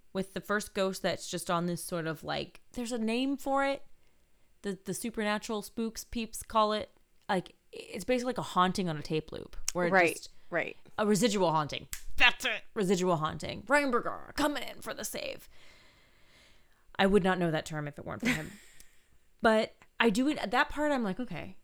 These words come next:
Speaker 1: And then the last one I'm like, "Uh, maybe they're, maybe your house is just old.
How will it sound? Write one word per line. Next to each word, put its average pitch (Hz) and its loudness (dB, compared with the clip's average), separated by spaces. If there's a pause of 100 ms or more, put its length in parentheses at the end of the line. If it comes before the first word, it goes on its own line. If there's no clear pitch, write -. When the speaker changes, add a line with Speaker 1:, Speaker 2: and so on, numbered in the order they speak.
Speaker 1:
And 214 -4
then 214 2
the 220 2
last 330 0
one 320 0
I'm 269 2
like, 240 -2 (240)
"Uh, 180 -2
maybe 196 -4
they're, 254 -6
maybe 180 -10
your 220 -10
house 185 -12
is 175 -16
just 175 -16
old. 165 -10